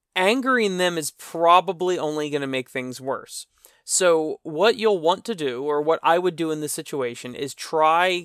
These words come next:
go out of your way to be buddy-buddy with them again. Invite them, whatever, blah, blah, blah, and open up a new dialogue. Hopefully, and you explained that you had gotten kind of testy with them, but hopefully you haven't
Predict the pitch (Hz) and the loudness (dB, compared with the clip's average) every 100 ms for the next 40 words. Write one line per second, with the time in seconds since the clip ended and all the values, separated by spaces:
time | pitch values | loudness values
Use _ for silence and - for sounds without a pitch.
0 | 147 147 151 180 233 240 233 175 175 165 | -6 2 4 4 2 -2 -4 0 2 4
1 | 160 151 147 - 160 147 156 151 131 143 | 2 0 -6 -8 -8 -6 -6 -4 0 0
2 | 147 143 170 165 139 - 131 127 123 113 | 0 0 0 0 -4 -6 -8 -8 -10 -12
3 | - - 139 131 147 143 156 147 147 139 | -14 -16 -10 -2 -2 0 -4 -4 -8 -2
4 | 143 143 139 143 131 139 127 135 147 160 | 0 2 0 -2 -2 -2 -2 -2 2 2
5 | 147 147 143 143 - 143 139 139 127 127 | 2 -2 -6 -8 -6 -6 -6 -6 -6 2
6 | 165 147 120 - - _ _ _ - 233 | 2 2 -2 -6 -12 _ _ _ 0 0
7 | 214 - 160 143 156 - 151 151 143 143 | 0 -4 0 0 -2 -2 -2 -2 -6 -8
8 | 143 135 - - 160 156 147 147 143 131 | -8 -8 -10 -8 -4 -2 -2 -2 -2 -2
9 | 147 139 139 147 127 160 139 143 131 147 | -6 -6 -4 -6 -2 -2 -2 -4 -4 -2
10 | 139 135 151 139 - 135 131 139 156 202 | -2 -2 0 0 -2 -6 -4 -4 -2 -4
11 | 240 202 180 160 151 165 156 156 | -4 -6 -4 -4 0 0 2 -4